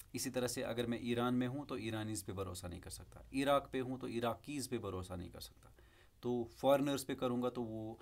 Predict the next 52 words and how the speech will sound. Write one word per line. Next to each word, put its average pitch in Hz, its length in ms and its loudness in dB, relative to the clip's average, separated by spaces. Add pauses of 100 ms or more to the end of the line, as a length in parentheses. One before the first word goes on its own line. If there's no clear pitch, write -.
(280)
किसी 131 220 -4
तरह 104 240 -4
की 104 220 -8
बगावत 95 440 -4
नहीं 90 320 0
कर 87 200 -8
पाएंगे। 80 320 -10
ये 104 200 -4
डर 127 260 4
था 139 300 0 (300)
हर 117 260 -2
एक 156 240 -4
मंगोल 98 420 -4
खान 90 300 -6
को - 140 -12
अपने - 260 -10
टाइम 82 240 -16
पे। - 160 -18 (680)
एनीवेज, 175 380 6 (140)
यहाँ 120 180 0
पे 127 80 -2
पता 123 180 -2
चल 127 160 -2
गया 127 140 4
आपको 123 200 -2
मार्को 117 280 -2
पोलो 120 220 -2
के 120 100 -6
बारे 110 200 -2
में। 110 120 -6
आगे 95 200 -4
पढ़ेंगे 90 260 -4
थोड़ा 87 180 -6
सा - 120 -10
और। 160 340 4 (1800)
तो 117 80 -4
मार्को 120 320 0
पोलो 131 260 0
की 131 180 -2
ये 127 80 2
पिक्चर 127 360 0
और 120 140 0
कुबलाई 113 320 -2
खान 113 260 -4
की 113 120 -4
ये 110 60 -4
पिक्चर 110 320 -6
आपको 104 180 -4
बता 101 220 -4
सकते 104 300 -10
हैं 101 160 -10
हम। 98 220 -12